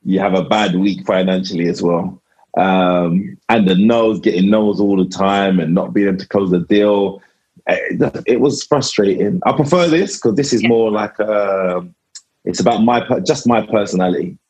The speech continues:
Speaker 2: Yeah, exactly.
Speaker 1: I prefer
Speaker 2: Selling
Speaker 1: comedy.
Speaker 2: you.
Speaker 1: Yeah, exactly, exactly.
Speaker 2: So
Speaker 1: And s-,
Speaker 2: that's
Speaker 1: sales, sales is selling you, but you're trying to sell the product as well. And
Speaker 2: Yeah.
Speaker 1: no.
Speaker 2: I'm the worst because if you say no, I'm like, "Okay, it's fine."
Speaker 1: You take it personal?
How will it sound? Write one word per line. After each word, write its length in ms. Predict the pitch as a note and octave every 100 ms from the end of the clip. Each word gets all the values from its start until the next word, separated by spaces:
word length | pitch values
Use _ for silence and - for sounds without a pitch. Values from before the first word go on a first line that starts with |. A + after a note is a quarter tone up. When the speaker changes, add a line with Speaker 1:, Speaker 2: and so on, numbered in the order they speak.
| _
Speaker 2:
Yeah, 100 | - G#3
exactly. 400 | F3+ F#3 - F3+
Speaker 1:
I 20 |
prefer 160 | A2
Speaker 2:
Selling 100 | C#4 G3
Speaker 1:
comedy. 220 | - - F3
Speaker 2:
you. 60 | - _ _ _ _ _ _
Speaker 1:
Yeah, 200 | B2+ G3 D3+
exactly, 640 | C3+ F3 D3+ C3 G2+ G2+
exactly. 420 | G#2+ G#2 - F3 F3 -
Speaker 2:
So 60 | -
Speaker 1:
And 120 | D#3+
s-, 60 | G#3+
Speaker 2:
that's 360 | A3 - - -
Speaker 1:
sales, 420 | A#3 A#3+ - -
sales 260 | A#3 A#3 A3
is 140 | G#3+
selling 300 | G#3 E3 D3
you, 120 | D3 D#3
but 140 | D3+
you're 80 | D3
trying 160 | E3+
to 60 | D3+
sell 140 | D3
the 60 | C3
product 380 | B2 C3 - A2+
as 80 | G#2+
well. 260 | G#2+ F#2
And 320 | G#2 G#2 G2 F#2+
Speaker 2:
Yeah. 360 | G#3 G3 F#3+ F3+
Speaker 1:
no. 160 | E3+ C#3+ _ G3+
Speaker 2:
I'm 200 | B3 D4+
the 80 | B3
worst 440 | A#3 A#3 F3+ -
because 300 | F#3+ A3 G3+
if 120 | G3
you 100 | B3
say 280 | A#3+ B3 G3+
no, 240 | G3+ G3 E3
I'm 160 | E3
like, 160 | F3+ F3+
"Okay, 340 | C4 - - G3 _ _
it's 140 | -
fine." 320 | - - - -
Speaker 1:
You 80 | A#2+
take 160 | -
it 80 | D#3+
personal? 580 | D#3 D#3+ E3 A#2+ F#2 -